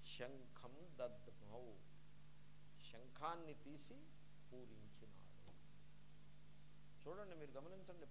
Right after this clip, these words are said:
పాండవులు యుద్ధాన్ని ఆరంభించలేదు, యుద్ధాన్ని కౌరవులే ఆరంభించారు. పాండవులు వాళ్ళు యుద్ధం అవాయిడ్ చేయడానికే ట్రై చేశారు. తీరా ఇంకా తప్పనిసరి సంధి కుదరలేదు, రాయబారాలన్నీ ఫెయిల్ అయిపోయాయి, యుద్ధరంగంలో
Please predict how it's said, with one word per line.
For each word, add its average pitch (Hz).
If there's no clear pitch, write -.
పాండవులు 202
యుద్ధాన్ని 175
ఆరంభించలేదు, 156
యుద్ధాన్ని 151
కౌరవులే 143
ఆరంభించారు. -
పాండవులు 160
వాళ్ళు 113
యుద్ధం 123
అవాయిడ్ 156
చేయడానికే 175
ట్రై 160
చేశారు. 131
తీరా 156
ఇంకా 165
తప్పనిసరి 151
సంధి 147
కుదరలేదు, 147
రాయబారాలన్నీ 147
ఫెయిల్ 135
అయిపోయాయి, 123
యుద్ధరంగంలో 139